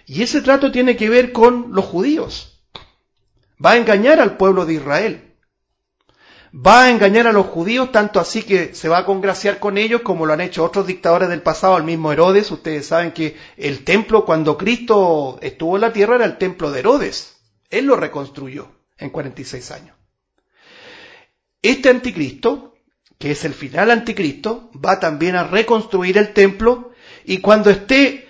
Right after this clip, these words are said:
reanudada la actividad de sacrificio, acuérdense que Dios retoma su trato con Israel y comienza nuevamente la actividad, el culto,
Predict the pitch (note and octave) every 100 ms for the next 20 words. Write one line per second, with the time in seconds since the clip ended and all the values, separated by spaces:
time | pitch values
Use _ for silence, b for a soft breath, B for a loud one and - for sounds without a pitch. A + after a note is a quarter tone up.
0 | _ D#3 E3+ B3 C#4+ C4+ A3+ B3 D4 D4
1 | A#3+ A#3+ G#3 G3+ F#3+ G#3 B3+ B3 A#3 F3+
2 | D#3 C#3+ B3+ C4 - D3+ G#3 C#4+ _ _
3 | _ - D3+ E3+ F3 D#3+ E3+ D#3 D#3 F#3+
4 | E3+ D#3 F#3+ F#3+ F3 D#3 F3+ F3+ F3+ D#3+
5 | E3 C#3+ D3+ F3 A3 G#3+ B B B -
6 | D3 D#3+ C#3+ D#3+ B3 C#4 C#4+ C4+ G3 G3
7 | G3 F#3 G3 A3 G3 G#3+ G#3 G#3 b b
8 | - D#3+ D#3+ - D#3 D#3 D#3 F#3 G#3 G3
9 | - - D3+ D3 - A#3+ A3 - G3 G3
10 | G3